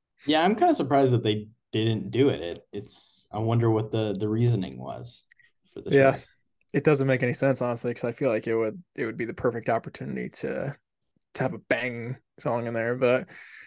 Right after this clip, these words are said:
Speaker 2: yeah, I think on our, our tier list here, it's, it's
Speaker 1: Gotta
Speaker 2: gotta
Speaker 1: be
Speaker 2: go
Speaker 1: bottom.
Speaker 2: directly down to the <laughs> bottom, right?
Speaker 1: Yeah, I was
Speaker 2: What,
Speaker 1: gonna say.
Speaker 2: uh, what else is at the bottom? What's, what's down there with it?
Speaker 1: National Treasure. I
Speaker 2: Oh.
Speaker 1: think, I mean, even that,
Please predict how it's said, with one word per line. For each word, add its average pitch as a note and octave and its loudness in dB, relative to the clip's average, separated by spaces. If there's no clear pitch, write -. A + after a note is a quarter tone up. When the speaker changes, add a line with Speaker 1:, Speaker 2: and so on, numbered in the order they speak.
Speaker 2:
yeah, E3 8
I D3+ 6
think F3+ 2
on D#3+ 4
our, C3 2
our C3 4
tier C#3 4
list A#2+ 0
here, B2 -4
it's, - -12
it's A#2+ -8
Speaker 1:
Gotta C#3+ 6
Speaker 2:
gotta - 4
Speaker 1:
be A2+ 4
Speaker 2:
go G#2 0
Speaker 1:
bottom. A#2 4
Speaker 2:
directly A#2 -12
down A#2+ -8
to A#2 -12
the - -14
<laughs> - -6
bottom, F3 -2
right? E3+ 0
Speaker 1:
Yeah, - -10
I G2+ -8
was D3+ 0
Speaker 2:
What, D3+ 6
Speaker 1:
gonna D3 8
say. C3+ 0
Speaker 2:
uh, - -20
what D#3+ 4
else E3 4
is D#3 0
at C#3+ 0
the D3 -2
bottom? C3+ -2
What's, A#2+ -12
what's C3 -12
down B2 -8
there A#2+ -8
with F#3 0
it? F3 6
Speaker 1:
National D3+ 0
Treasure. A2 -2
I A3 4
Speaker 2:
Oh. C3+ 8
Speaker 1:
think, D#3 2
I C#3+ 6
mean, C#3 6
even B2 6
that, F#2+ -2